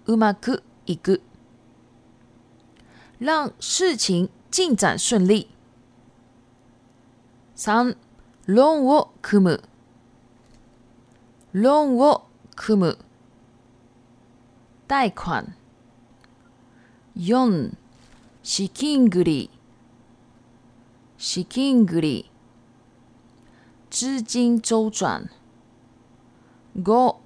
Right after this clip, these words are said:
に追われる。に追われる。忙于什么事情？六、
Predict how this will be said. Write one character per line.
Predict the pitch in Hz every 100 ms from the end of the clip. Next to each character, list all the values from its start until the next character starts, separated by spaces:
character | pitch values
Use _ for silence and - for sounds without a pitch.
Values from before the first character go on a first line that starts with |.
| _ _ _ _ _ _ _ _
に | 214 277 294 _ _ -
追 | 180 165
わ | 175 220
れ | 233 233
る。 | 214 202 - - _ _ _ _ _ _ _ _ _ _ _ _ _ _ _ -
に | 208 285 - _ _ _ -
追 | 165 160
わ | 170 226 233
れ | 233
る。 | 214 202 - _ _ _ _ _ _ _ _ _ _ _ _ _ _ _
忙 | 185 180 175 214
于 | 247 196 214 - _
什 | - -
么 | 175
事 | 180 - 220
情？ | - 175 175 202 _ _ _ _ _ _ _ _ _ _ _ _ - - - _
六、 | 185 196 - 254